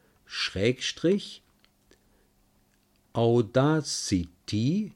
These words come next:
geschrieben Groß Anton, Klein U D A C I T Y, Bindestrich, zwei Punkt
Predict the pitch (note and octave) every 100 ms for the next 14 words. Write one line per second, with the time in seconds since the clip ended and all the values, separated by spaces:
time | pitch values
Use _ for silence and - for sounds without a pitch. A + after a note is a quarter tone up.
0 | - G2+ - B2 B2+ A2+ - G#2+ G2 -
1 | A#2+ C#3 C#3 D#3+ C#3+ - A2+ A2+ B2 C3+
2 | D3 - _ _ _ - C#3+ D3+ C3+ G#2+
3 | G#2 G2+ - A2 A2+ G#2+ - - - G#2+
4 | F#2 - - B2+ B2+ - - F#2+ E2+ -
5 | C3 C3 - - E3 E3 F3 E3 F#2 F2
6 | A2+ B2 F#2+ F2 - - E2 D2+ - -
7 | _ _ _ _ _ - - - E2+ A2+
8 | C3+ F3 F#3 _ _ - - G#2 D#2 -
9 | - -